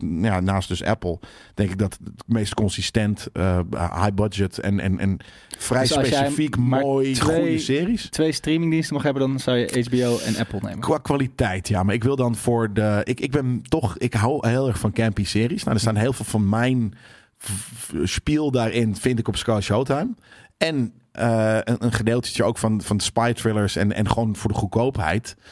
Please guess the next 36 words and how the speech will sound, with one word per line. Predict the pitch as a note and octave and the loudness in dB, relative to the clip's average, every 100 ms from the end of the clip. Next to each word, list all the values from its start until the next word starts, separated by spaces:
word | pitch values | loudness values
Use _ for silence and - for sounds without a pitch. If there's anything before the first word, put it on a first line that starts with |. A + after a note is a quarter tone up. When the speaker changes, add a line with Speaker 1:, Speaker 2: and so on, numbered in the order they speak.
| - - _ | -20 -20 _
Speaker 1:
eh, | G2 F2+ F2+ F#2 F2+ - F2 F2+ | 0 2 2 2 0 0 0 2
eh, | D#2 | 2
is | F#2+ | 0
het, | F#2 - | -4 -4
is, | F#2 | -4
vind, | - F#2+ | 0 0
vind | - G2+ | 0 -2
ik | |
Prime | B2 A#2+ G2+ E2+ | 0 2 2 0
nice. | A#1+ - | -2 -2
Maar | G#2+ G#2 - - - _ - | 0 0 -2 -16 -20 _ -2
ja, | B2 F2+ | 0 0
ik | F#2+ | 0
denk | B2+ | 0
dat | B2 G#2 | 2 2
wel | A#2+ C3 | 2 2
me, | B2+ A#2 | 2 2
me, | A2 A2+ | 2 2
me | A2+ A2 G#2+ | 2 0 0
t-, | - - | -6 -2
aan | G2 G#2+ | 0 2
kwaliteit, | A2+ G#2 - A2 C#3+ - - - | 0 0 0 0 0 -2 -8 -2
eh, | A2 A2 - - | 2 2 -2 -6
Apple, | - B2 A#2+ A#2 G#2 | -4 0 0 0 -2
eh, | - G#2+ G#2 | -2 0 2
H | G#2 G#2 - | 2 0 0
B | G#2+ G2+ | 0 2
O | G2 G2 | 2 2
en, | - F#2+ F#2+ | 0 0 0
en | - F#2+ F#2+ F2 A#1 | 0 0 2 0 -4
dus, | - | -8
eh, | - - F2 C2 | -6 -6 -8 -2
niet | G#2 G#2+ | -2 0
kwaliteit, | - G#2 A2 G2+ | -2 0 0 0
maar | G2+ | 2
dan | G2 F#2+ | 0 0